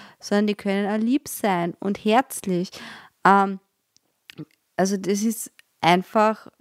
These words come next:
die Einstellung von unseren Eltern, die wir übernommen haben, die unter anderem auch durch Erfahrungen geformt worden ist und von Prägungen von ihren Eltern. Also zwei Dinge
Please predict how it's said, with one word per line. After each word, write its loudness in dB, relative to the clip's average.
die -8
Einstellung -2
von -6
unseren -8
Eltern, 0
die -4
wir 0
übernommen -2
haben, -6
die 2
unter -2
anderem 0
auch 0
durch -6
Erfahrungen 0
geformt -4
worden -8
ist -10
und 2
von -2
Prägungen -4
von -8
ihren 0
Eltern. -10
Also 4
zwei 4
Dinge -2